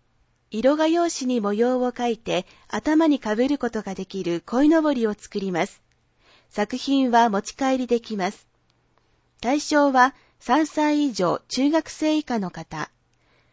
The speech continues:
参加費は無料です。いずれも郵便番号四四四零七零一、西尾市東羽津町南越田三の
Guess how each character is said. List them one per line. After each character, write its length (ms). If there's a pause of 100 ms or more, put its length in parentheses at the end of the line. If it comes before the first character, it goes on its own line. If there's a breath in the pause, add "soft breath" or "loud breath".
(200)
参 260
加 80
費 180
は 160
無 140
料 260
で 160
す。 180 (800)
い 140
ず 160
れ 140
も 260 (500)
郵 260
便 280
番 240
号 240
四 320
四 280
四 280 (420)
零 240
七 320
零 260
一、 460 (540)
西 340
尾 80
市 340 (220)
東 420
羽 160
津 140
町 360 (120)
南 360
越 280
田 140
三 320
の 200